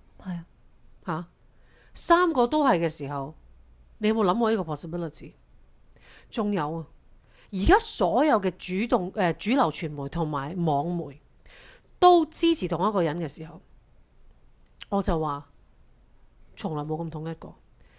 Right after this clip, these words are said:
Speaker 2: 背後有幾多個機器發動緊，幾多個錢去支持緊？依個債連本帶利係邊個還？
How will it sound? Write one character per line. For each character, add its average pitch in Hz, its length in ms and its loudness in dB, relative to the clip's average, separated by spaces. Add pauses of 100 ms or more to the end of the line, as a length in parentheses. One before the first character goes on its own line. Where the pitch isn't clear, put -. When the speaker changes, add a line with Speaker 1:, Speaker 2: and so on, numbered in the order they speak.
(240)
Speaker 2:
背 277 260 6
後 208 340 2
有 196 200 2 (100)
幾 170 260 0
多 233 180 2
個 180 100 0
機 196 300 -4
器 147 320 -8
發 170 220 -2
動 147 260 -12
緊， 139 220 -10 (340)
幾 226 180 4
多 339 120 6
個 226 100 4
錢 190 520 -4
去 185 60 -2
支 202 260 -6
持 - 140 -10
緊？ - 160 -14 (1120)
依 285 200 0
個 214 120 2
債 156 460 -4 (880)
連 170 340 -2
本 202 260 -6
帶 160 220 -2
利 139 260 -10 (420)
係 170 120 -8
邊 196 180 -6
個 165 120 -6
還？ 147 320 -14